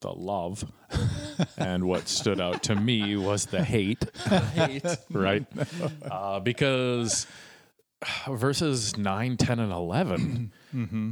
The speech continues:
Speaker 1: uh, are really focused on hate.
Speaker 2: Yeah.
Speaker 1: And the fact, like, if you hate your brother or sister, then you, you are not in the light.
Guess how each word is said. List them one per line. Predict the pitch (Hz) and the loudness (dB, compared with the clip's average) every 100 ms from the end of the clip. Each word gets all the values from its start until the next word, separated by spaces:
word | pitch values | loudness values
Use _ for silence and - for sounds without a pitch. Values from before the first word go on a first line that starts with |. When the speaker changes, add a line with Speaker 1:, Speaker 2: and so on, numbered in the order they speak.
| 107 | -4
Speaker 1:
uh, | 87 90 | -2 -2
are | - 101 104 | 0 0 2
really | 131 156 131 | 2 2 0
focused | - 135 170 120 - - - - | 2 0 2 -2 -2 -4 -6 -4
on | 113 98 95 | 0 2 0
hate. | 85 110 104 - - _ _ _ _ _ - - | -2 -2 0 -2 -2 _ _ _ _ _ -20 2
Speaker 2:
Yeah. | 127 160 | 4 4
Speaker 1:
And | 131 113 | 4 2
the | 110 | 2
fact, | 131 117 113 - - _ _ | 4 2 2 -4 -20 _ _
like, | 120 117 - | -2 -2 0
if | 135 139 - | 0 2 0
you | 131 131 123 117 | 4 4 4 2
hate | 101 104 117 170 - - - _ _ _ _ _ _ _ _ | 0 0 0 -2 0 -2 -2 _ _ _ _ _ _ _ _
your | 107 101 101 98 | 2 4 4 4
brother | 87 101 95 92 85 | 2 0 0 -2 -2
or | |
sister, | - 95 85 - 90 101 120 - | -2 -2 -2 -2 0 0 -2 -8
then | - 101 95 | -6 -2 0
you, | 107 147 - | 2 0 -2
you | 107 139 | -4 -2
are | 151 | -2
not | 104 107 151 | -2 -4 -4
in | - 143 | -4 -4
the | 131 | -2
light. | 104 92 165 - | -4 -2 -4 -6